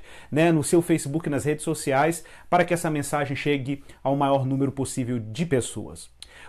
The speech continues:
Bom, hoje nós vamos falar sobre um tema que eu considero importantíssimo. Hum, errar é humano? <laughs> Esse é um tema sugestivo,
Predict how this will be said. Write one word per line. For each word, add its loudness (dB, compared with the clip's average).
Bom, 6
hoje 8
nós 4
vamos 2
falar 6
sobre 0
um 0
tema 2
que -8
eu -4
considero 2
importantíssimo. -2
Hum, -4
errar 4
é 8
humano? 4
<laughs> -6
Esse 0
é 2
um 0
tema 4
sugestivo, 2